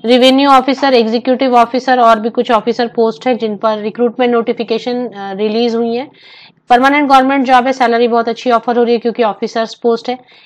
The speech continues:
किसी भी विषय से स्नातक हैं, फ्रेशर भी हैं अगर, तो एलिजिबल हैं, बिल्कुल एप्लीकेशन कर सकेंगे। किसी भी सब्जेक्ट से ग्रेजुएशन अगर की हुई है, ग्रेजुएट हैं,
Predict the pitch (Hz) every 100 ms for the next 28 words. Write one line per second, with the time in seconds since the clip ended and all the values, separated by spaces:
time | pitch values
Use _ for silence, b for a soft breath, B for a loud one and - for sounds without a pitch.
0 | b 262 294 311 302 - 294 294 269 269
1 | 240 - 254 269 262 262 240 - 262 247
2 | 262 262 254 226 233 262 B B B B
3 | 254 254 240 233 240 226 240 240 254 247
4 | 269 240 208 214 240 208 220 214 214 262
5 | 302 233 220 202 202 190 185 247 294 240
6 | 247 277 269 220 233 233 240 214 202 208
7 | 214 226 208 202 220 220 220 214 202 196
8 | 185 214 214 247